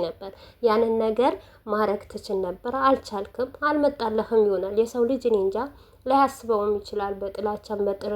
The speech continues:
በእንትንም ያንን ነገር አልመጣለንም። ሞር ግን ትላንትና ራሱ ጋሽዬን እንደዛ በጋሽዬ ፊት ይሄንን አበባ ይዛ መሄድ ትችል ነበር። እና እኔ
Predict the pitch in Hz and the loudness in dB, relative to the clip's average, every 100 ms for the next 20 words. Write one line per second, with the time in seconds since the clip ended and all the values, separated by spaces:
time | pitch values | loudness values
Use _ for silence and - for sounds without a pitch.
0 | 208 196 185 214 220 214 226 330 - - | -4 -4 0 2 2 2 0 0 -2 -14
1 | - - - - - 254 247 254 233 220 | -20 -20 -20 -14 0 4 6 4 2 0
2 | 220 196 185 - 214 208 208 220 247 240 | 0 0 -4 -8 -12 -8 0 2 2 2
3 | 247 220 262 262 233 233 233 233 226 226 | 2 4 2 2 0 0 -2 -4 -4 -6
4 | 233 233 214 214 - 233 226 202 196 196 | -8 -8 -8 -8 2 4 4 2 -2 -4
5 | 202 196 202 208 - 226 233 247 233 220 | -4 -4 -4 -6 0 0 0 -4 4 6
6 | 220 208 185 185 190 190 202 196 208 208 | 6 2 -4 -4 -4 -2 -2 -2 -4 -4
7 | 208 202 214 208 - _ - 247 - 226 | 0 4 4 2 -8 _ -4 -4 -2 -2
8 | 196 175 - 247 285 - - 220 269 285 | -2 -4 -8 -8 -8 -20 -6 0 4 4
9 | 233 | 6